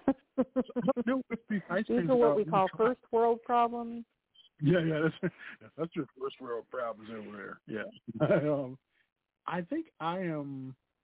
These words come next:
Speaker 1: tempted to try either the zebra cake or the honey bun for some odd reason. The honey bun intrigues me. I'm curious as to how that came out in ice cream. Then again, I love my honey
Speaker 2: Yeah, I'm
Speaker 1: buns,
Speaker 2: sitting
Speaker 1: too.
Speaker 2: here trying to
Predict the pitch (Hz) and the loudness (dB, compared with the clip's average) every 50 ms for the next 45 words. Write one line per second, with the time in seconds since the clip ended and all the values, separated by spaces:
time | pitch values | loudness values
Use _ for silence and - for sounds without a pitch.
0 | _ _ _ _ _ _ _ _ _ _ _ _ _ _ _ _ _ _ - 254 | _ _ _ _ _ _ _ _ _ _ _ _ _ _ _ _ _ _ -4 -4
1 | 285 - - - - - - - - - 175 165 - - - 139 165 165 139 117 | -4 -4 -4 -8 -8 -10 -12 -14 -10 -6 -6 -6 -6 -6 -8 -10 -6 -6 -6 -6
2 | 113 104 101 98 - - 123 151 170 175 185 180 - - - 165 156 151 - - | -6 -10 -12 -14 -14 -10 -8 -8 -6 -4 -6 -6 -6 -6 -4 -2 -2 -2 -4 -8
3 | _ - 120 117 113 110 110 110 107 101 - 113 110 107 101 101 98 101 101 107 | _ -4 -2 0 0 0 -2 -4 -6 -8 -8 -6 -4 -4 -4 -6 -8 -10 -12 -12
4 | - _ _ _ _ _ _ _ _ _ _ _ _ - - - - - 156 151 | -14 _ _ _ _ _ _ _ _ _ _ _ _ -20 -20 -8 -2 2 2 4
5 | 131 110 - - - - - - - - - - 117 101 98 101 98 - 101 92 | 4 2 0 -4 -6 -6 -8 -10 -12 -12 -8 -6 -4 -2 -2 -2 -2 -4 -6 -8
6 | - - 98 - - _ - - 147 - - 190 269 311 277 214 220 226 208 151 | -8 -8 -10 -12 -14 _ -4 -2 0 2 2 2 4 4 2 2 0 -4 -4 -6
7 | 135 - - 165 165 127 - - - _ _ _ _ _ _ _ _ _ _ _ | -8 -10 -10 -10 -10 -10 -12 -20 -20 _ _ _ _ _ _ _ _ _ _ _
8 | _ _ _ _ _ _ _ _ _ - - - _ _ - - 190 202 196 175 | _ _ _ _ _ _ _ _ _ -20 -20 -20 _ _ -12 -10 -8 -6 -8 -8
9 | - 151 131 - 117 - 135 123 123 - - _ - 120 110 110 - - - 117 | -8 -10 -10 -10 -12 -12 -10 -10 -10 -12 -14 _ -14 -12 -10 -10 -12 -12 -14 -16
10 | - 117 - - - - - - - _ _ _ _ _ _ _ _ _ _ _ | -16 -16 -18 -18 -20 -20 -20 -20 -20 _ _ _ _ _ _ _ _ _ _ _
11 | _ _ _ _ _ _ _ _ _ _ _ _ _ _ _ _ _ _ _ _ | _ _ _ _ _ _ _ _ _ _ _ _ _ _ _ _ _ _ _ _
12 | _ _ _ _ _ _ _ _ _ _ _ _ _ _ _ _ _ _ _ _ | _ _ _ _ _ _ _ _ _ _ _ _ _ _ _ _ _ _ _ _
13 | _ _ _ _ _ _ _ _ _ _ _ _ _ _ _ _ _ - 107 104 | _ _ _ _ _ _ _ _ _ _ _ _ _ _ _ _ _ -14 -12 -10
14 | 101 107 107 104 107 113 117 117 - - - - 320 294 277 262 - 381 - 320 | -8 -8 -6 -6 -6 -6 -6 -6 -4 2 6 6 8 8 6 4 0 -2 -2 -2
15 | 311 302 277 269 - 285 262 247 233 | -2 -2 -4 -4 -4 -4 -4 -4 -4